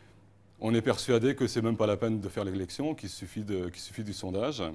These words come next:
En réalité, le sondage concernait, euh, mille personnes,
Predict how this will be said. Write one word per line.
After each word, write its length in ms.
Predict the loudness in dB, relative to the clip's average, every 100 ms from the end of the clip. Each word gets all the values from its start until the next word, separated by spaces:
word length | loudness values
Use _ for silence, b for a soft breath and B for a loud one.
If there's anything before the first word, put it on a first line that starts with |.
| -10 -20 B B B B B
En 80 | 0
réalité, 400 | 2 2 4 2
le 100 | 4
sondage 480 | 2 2 2 2 0 0 -2
concernait, 420 | -6 -4 -2 -2 -2
euh, 480 | -2 -4 -4 -4 -6
mille 240 | -4 -2 -2
personnes, 480 | -2 -2 -4 -4